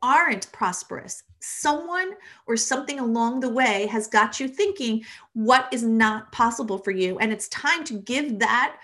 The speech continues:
problem back to the other person. It's time to give that thinking back to the other person. It does not belong to you. What belongs to you is what is possible for you. What belongs to you is the miracles and synchronicities that you experience every single day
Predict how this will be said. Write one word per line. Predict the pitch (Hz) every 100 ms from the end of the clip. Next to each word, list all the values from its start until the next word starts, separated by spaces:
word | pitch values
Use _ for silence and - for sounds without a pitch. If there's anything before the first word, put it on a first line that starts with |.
| - -
problem | - 269 254 262 226
back | - 131 294 -
to | 254
the | 208
other | 196
person. | 202 240 240 349 349
It's | 226
time | - 254 240
to | 214
give | 190 240 240
that | - -
thinking | 254 254 247
back | 220 214 233
to | - -
the | 226
other | 214
person. | - 240 240 294
It | 277 226
does | 262 277 277 -
not | 254 233 226 233
belong | 226 220 240 262
to | - 196
you. | 175 - - - - -
What | 214 285 359 -
belongs | 277 262 349 415 -
to | -
you | 247 220 220 220 -
is | 247 226
what | 226 - -
is | 254 240 233 226 -
possible | - 202 185 190 185
for | 175 190
you. | 180 151 - -
What | 240 294
belongs | 285 262 277 320 381 359
to | - 262
you | 240 -
is | 226
the | 226
miracles | 226 269 294 294 285 240
and | 233
synchronicities | 220 240 240 247 269 240 220 220
that | 214
you | 214
experience | 214 - 262 269 247 226
every | 240 226 226
single | 240 220 220 190
day | - 285 302 233 220